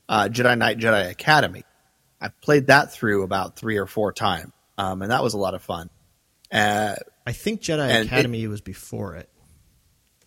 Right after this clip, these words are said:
Speaker 1: Was it?
Speaker 2: I think so. I could be wrong.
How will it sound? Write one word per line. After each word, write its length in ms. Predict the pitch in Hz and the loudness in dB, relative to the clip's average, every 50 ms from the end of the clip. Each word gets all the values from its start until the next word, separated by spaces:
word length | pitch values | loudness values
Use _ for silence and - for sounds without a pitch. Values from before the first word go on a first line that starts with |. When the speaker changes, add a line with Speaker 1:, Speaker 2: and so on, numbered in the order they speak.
| _ _ _ _ _ _ _ _ _ | _ _ _ _ _ _ _ _ _
Speaker 1:
Was 180 | 107 131 156 214 | 0 2 2 2
it? 160 | 233 233 - - - | 0 0 -2 -10 -18
Speaker 2:
I 60 | - | -18
think 400 | - - - - 156 156 151 139 | -18 -18 -16 -12 -12 -12 -10 -10
so. 480 | - - - - 113 107 - - - - _ - | -10 -8 -8 -8 -8 -10 -12 -14 -18 -20 _ -4
I 80 | - 143 | -2 0
could 180 | - 185 180 | 2 2 4
be 100 | 160 156 | 4 4
wrong. 280 | 131 113 98 78 85 | 4 2 0 -4 -10